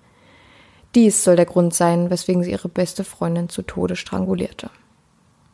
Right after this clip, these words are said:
Die Verteidigung ist sich sicher, dass sie wirklich diese Erinnerungslücken zu diesem Abend hat und sich an den Mord gar nicht mehr erinnern könne.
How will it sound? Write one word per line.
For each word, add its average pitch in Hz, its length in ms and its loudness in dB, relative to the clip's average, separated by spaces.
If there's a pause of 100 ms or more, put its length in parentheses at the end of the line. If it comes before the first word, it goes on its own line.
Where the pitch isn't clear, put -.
(400)
Die 220 60 0
Verteidigung 220 500 6
ist 208 140 -2
sich 214 140 2
sicher, 202 280 0
dass 196 160 -2
sie 185 160 0
wirklich 190 380 4
diese 170 220 -2
Erinnerungslücken 175 800 -2
zu 185 100 -12
diesem 175 240 -6
Abend - 420 -2
hat 180 220 -4 (400)
und 202 160 2
sich 202 160 -2
an 208 80 4
den 202 140 6
Mord 175 400 2
gar 170 160 0
nicht 170 180 -8
mehr 175 100 -2
erinnern 185 280 -4
könne. 202 420 -8